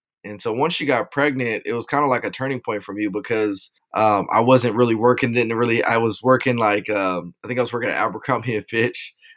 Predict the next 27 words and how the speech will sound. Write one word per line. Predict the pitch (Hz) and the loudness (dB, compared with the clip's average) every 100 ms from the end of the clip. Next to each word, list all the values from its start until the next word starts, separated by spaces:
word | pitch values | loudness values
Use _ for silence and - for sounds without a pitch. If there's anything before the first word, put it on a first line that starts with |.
| _ | _
as | 117 110 | -6 -2
a, | 117 117 | -2 0
a | 101 104 | 0 -2
assistant | - 131 123 110 | 0 -2 0 -2
manager, | 120 120 120 117 | 2 2 2 2
which | 113 113 | 0 0
I | 101 101 | 0 0
hated. | 107 110 110 | 0 0 0
It | |
was | 107 | -2
one | 104 113 | -2 -4
of | |
the | 98 | -2
worst | 101 110 - | -2 -4 -4
jobs | 113 101 90 | -4 -4 -6
ever. | 104 104 117 117 _ _ - - _ - | -8 -6 -6 -8 _ _ -20 -20 _ -2
And | 120 113 | -2 2
then, | 123 123 113 | 2 4 2
uh, | 107 113 104 95 90 - _ - | 0 2 0 -2 -6 -12 _ 0
I | 127 | 2
was | 131 - | 2 2
selling | 147 135 127 | 2 4 0
in | 113 90 | -4 0
life | 123 139 135 | 2 2 -2
insurance | 110 127 117 98 | -4 -4 -4 -4
as | 98 | -10
well, | 98 123 117 104 | 0 0 2 0